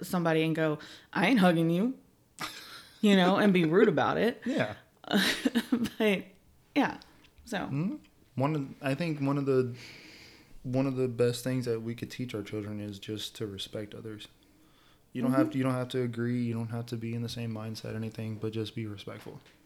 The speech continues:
Speaker 1: Now, granted, I, I do,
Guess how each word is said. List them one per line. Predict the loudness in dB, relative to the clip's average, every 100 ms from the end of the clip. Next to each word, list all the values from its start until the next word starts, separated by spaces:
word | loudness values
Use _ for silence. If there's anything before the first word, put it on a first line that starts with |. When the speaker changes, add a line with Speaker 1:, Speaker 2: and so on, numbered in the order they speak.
| _ _ _ _ -20 _ _
Speaker 1:
Now, | -4 -2
granted, | -2 -2 0 -2 -4 -12 _ _ _ _ _ _ _ _ _ _ _ _ _ _ _ _ _ _ _ _ _ -2
I, | 0 0 0 -4 -8 _ _ _ _
I | 0
do, | 0 0 0 2 0